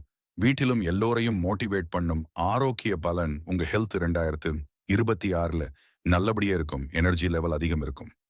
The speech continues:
ஸ்ட்ரெஸ் குறையும். ஜிம், யோகா, வாக்கிங் போன்றவற்றை ஆரம்பிக்க பர்ஃபெக்ட் ஆண்டு இதுதான். சின்ன அலர்ஜி,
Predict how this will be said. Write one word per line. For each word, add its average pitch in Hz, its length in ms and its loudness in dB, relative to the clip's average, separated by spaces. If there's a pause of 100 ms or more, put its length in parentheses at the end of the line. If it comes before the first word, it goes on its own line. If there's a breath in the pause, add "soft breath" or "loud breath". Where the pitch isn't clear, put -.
(400)
ஸ்ட்ரெஸ் - 380 0
குறையும். 78 400 -4 (520 soft breath)
ஜிம், 95 300 2 (100)
யோகா, 85 360 2 (260)
வாக்கிங் 90 360 0
போன்றவற்றை 82 520 -2
ஆரம்பிக்க 80 540 0
பர்ஃபெக்ட் 87 420 -2
ஆண்டு 76 260 0 (260)
இதுதான். 80 460 0 (500 loud breath)
சின்ன 113 340 2 (120)
அலர்ஜி, 90 420 0